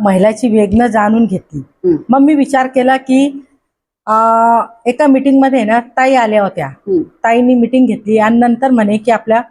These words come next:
Speaker 1: विखे फाउंडेशनला न्या ह्यांना,
Speaker 2: हम्म.
Speaker 1: काही ना काही उपचार सुरू होईल. मग आम्ही त्या उद्देशाने आलो होतो की आम्हाला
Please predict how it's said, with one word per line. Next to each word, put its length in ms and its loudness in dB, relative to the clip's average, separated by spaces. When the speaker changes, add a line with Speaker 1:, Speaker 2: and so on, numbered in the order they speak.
Speaker 1:
विखे 180 -2
फाउंडेशनला 600 0
न्या 320 0
ह्यांना, 260 -4
Speaker 2:
हम्म. 420 -6
Speaker 1:
काही 180 -2
ना 120 0
काही 140 -2
उपचार 340 -2
सुरू 240 0
होईल. 280 -2
मग 160 -4
आम्ही 220 0
त्या 320 0
उद्देशाने 520 0
आलो 200 0
होतो 160 -2
की 100 -4
आम्हाला 360 0